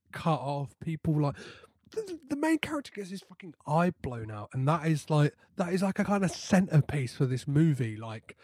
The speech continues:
cars are destroyed. Like, a comparison with this movie, weirdly, it's, it reminded me of the Blues Brothers, because it's kind of got this, like,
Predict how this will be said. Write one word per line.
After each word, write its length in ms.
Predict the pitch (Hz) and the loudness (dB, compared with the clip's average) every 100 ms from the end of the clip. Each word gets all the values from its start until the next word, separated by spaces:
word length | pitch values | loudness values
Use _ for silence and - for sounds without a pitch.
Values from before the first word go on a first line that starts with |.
| - - - _ - | -20 -18 -20 _ -8
cars 440 | - 214 226 226 | -2 4 6 6
are 40 | 208 | 2
destroyed. 720 | 214 - - - 220 208 185 - - - | -2 0 -2 4 8 8 8 2 -16 -8
Like, 300 | 233 262 208 _ - | 0 0 0 _ -4
a 60 | 240 | -2
comparison 580 | 302 277 339 359 - | -2 2 4 4 2
with 100 | 262 | 2
this 160 | 226 240 | 4 4
movie, 260 | 247 190 175 | 4 4 6
weirdly, 580 | 226 285 294 214 143 123 - | 10 10 10 8 6 4 -2
it's, 380 | 185 160 160 - _ _ _ | -4 -4 -8 -14 _ _ _
it 420 | 185 151 175 226 208 | -2 2 6 6 4
reminded 640 | 233 226 262 277 226 - | 2 6 6 6 4 8
me 160 | 196 175 | 10 10
of 160 | 151 - | 8 2
the 80 | |
Blues 280 | - 208 247 - | 2 8 8 8
Brothers, 540 | 156 117 101 98 - - - - - | 0 2 -2 -6 -12 -18 -20 -18 -2
because 280 | - 208 202 | 6 8 8
it's 160 | 220 | 4
kind 280 | - 240 262 | 2 6 6
of 80 | 262 | 6
got 160 | 247 | 4
this, 220 | 214 214 226 | 4 4 6
like, 280 | 196 156 | 4 4